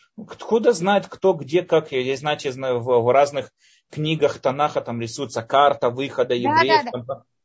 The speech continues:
Speaker 1: откуда это берётся, я даже близко не знаю, я не
Speaker 2: А
Speaker 1: понимаю.
Speaker 2: почему же оно переда-, как же мы можем верить? Это ж факты, вот вы
Speaker 1: Нет,
Speaker 2: начали.
Speaker 1: э, я не в это, я не верю, что это в-, в-, так вот, как написано на карте, так и было.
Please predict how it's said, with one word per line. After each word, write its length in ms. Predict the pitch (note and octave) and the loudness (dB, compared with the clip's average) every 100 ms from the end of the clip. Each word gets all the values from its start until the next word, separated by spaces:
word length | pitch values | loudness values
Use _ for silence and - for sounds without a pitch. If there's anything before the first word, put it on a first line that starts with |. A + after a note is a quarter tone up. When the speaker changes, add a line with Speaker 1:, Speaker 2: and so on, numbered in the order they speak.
| _ | _
Speaker 1:
откуда 380 | D#3+ - A3+ A#3 | -16 -4 0 2
это 160 | A3+ A3 | 0 -2
берётся, 400 | G3 G3+ F#3+ D3 | -2 -2 0 0
я 60 | |
даже 220 | D3 C#3 | 0 -2
близко 440 | C3 B2+ C3 - A2 | -6 -10 -10 -10 -10
не 100 | G#2 | -10
знаю, 300 | G2 G2 F#2 | -10 -12 -10
я 60 | |
не 100 | G2+ | -12
Speaker 2:
А 120 | G2+ B3 | -4 -2
Speaker 1:
понимаю. 220 | - - | 0 2
Speaker 2:
почему 240 | G4+ G4+ | 2 0
же 100 | A4 A4 G#4 | 0 -2 -2
оно 140 | G4 | 0
переда-, 320 | F#4+ F#4 C4+ | 2 2 0
как 180 | - E4+ | 0 0
же 100 | F4+ | 0
мы 100 | F4+ | 0
можем 340 | F4 E4 E4+ | 0 0 0
верить? 340 | C#4+ E4 B3 C4+ | 2 2 2 0
Это 140 | C4 | -2
ж 40 | C#4+ | -2
факты, 540 | - F4+ G4 - G#3 | 4 4 4 0 -4
вот 160 | G#3+ A3+ | -4 -2
вы 140 | C4+ | 2
Speaker 1:
Нет, 160 | C#4+ C#4+ | 4 6
Speaker 2:
начали. 260 | C3+ C3+ | 6 4
Speaker 1:
э, 20 | D3+ | 6
я 160 | F3+ | 4
не 140 | B3+ B3+ | 6 4
в 40 | |
это, 220 | D4 E4 | 4 4
я 200 | C4 D3+ | 0 0
не 140 | E3 G3 | 0 0
верю, 240 | G3 D#4 | 0 -2
что 220 | - F3+ | -2 0
это 220 | D#3 D3 C3 | 2 4 2
в-, 160 | B2 | 0
в-, 420 | B2+ B2+ B2 A#2+ - | -8 -14 -16 -10 2
так 240 | D3 C#3+ | 2 2
вот, 140 | B2+ | -2
как 180 | B2 A#2 | -2 -4
написано 380 | B2 A2+ - B2 | -4 -10 -10 -6
на 60 | A#2 | -2
карте, 300 | D3+ D3 D#3 | -2 -2 -10
так 220 | D#3 G#3+ | -10 -8
и 40 | |
было. 320 | A#3+ A3+ - | -6 -4 -4